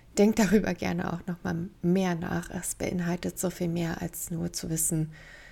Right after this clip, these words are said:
wenn du dich aus deinem Sicherungsseil ausklingst, um einem anderen den Vortritt zu geben, dass das wirklich deinen eigenen Absturz bedeuten kann, im schlimmsten Fall.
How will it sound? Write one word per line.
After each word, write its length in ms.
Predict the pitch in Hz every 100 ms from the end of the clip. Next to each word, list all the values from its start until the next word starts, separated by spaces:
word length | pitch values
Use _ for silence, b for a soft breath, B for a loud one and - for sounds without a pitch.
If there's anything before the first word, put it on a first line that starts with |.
| B B B
wenn 200 | 185 190
du 100 | 190
dich 440 | 202 208 202 - - b b b - - 208
aus 180 | 196 -
deinem 300 | 156 165 170
Sicherungsseil 1000 | 185 185 175 160 170 - 165 170 175 175 b b b b b - - - - - -
ausklingst, 1120 | - 185 196 - - - - 175 226 - - -
um 160 | 170
einem 260 | 156 156 156
anderen 400 | 180 185 175 175
den 120 | 170
Vortritt 520 | 170 196 196 - 180
zu 140 | - 175
geben, 500 | 170 170 175 180 196 - - -
dass 220 | 165 -
das 280 | 170 160 -
wirklich 360 | 165 - 165
deinen 240 | - 147 -
eigenen 380 | 165 170 151
Absturz 440 | - - - - -
bedeuten 440 | - 156 151 175
kann, 300 | - 175 180 - - _ -
im 100 | 170
schlimmsten 440 | - - 160 -
Fall. 300 | 165 165 165